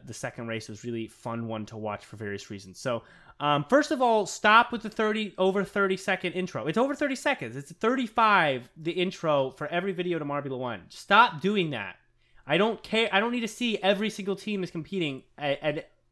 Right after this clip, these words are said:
like, every time I watch, especially by, like, race ten. I don't need to see that. Um, it's pretty, it's actually pretty annoying to me, but,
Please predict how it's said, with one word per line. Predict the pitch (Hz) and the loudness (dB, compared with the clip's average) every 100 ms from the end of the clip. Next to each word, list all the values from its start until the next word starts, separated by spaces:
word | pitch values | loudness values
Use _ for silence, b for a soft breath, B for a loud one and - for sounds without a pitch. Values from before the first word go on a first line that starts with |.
| - | -8
like, | 156 | -4
every | 165 170 175 | 0 0 0
time | 165 160 | -2 -2
I | |
watch, | 151 147 147 - B B | 0 0 -2 -10 B B
especially | 247 285 | -6 -2
by, | 262 | 0
like, | 240 220 | 0 -2
race | 147 190 202 - - | -2 -2 -2 -8 -8
ten. | 190 196 113 | -2 0 0
I | 117 | -4
don't | 151 143 | -6 -6
need | 165 | -6
to | 151 | -6
see | 170 147 | -6 -4
that. | 98 82 _ b b b b | -6 -8 _ b b b b
Um, | 131 139 131 123 123 | -2 2 2 0 -4
it's | 143 | -8
pretty, | - - 247 277 175 - | -8 -2 0 0 -2 -4
it's | 143 - | -8 -4
actually | 165 208 220 180 | -4 -2 -4 -6
pretty | 190 170 139 | -4 -4 -4
annoying | 131 143 127 104 | -6 -4 -4 -8
to | 110 | -8
me, | 101 82 98 | -10 -8 -6
but, | 113 101 | -4 -4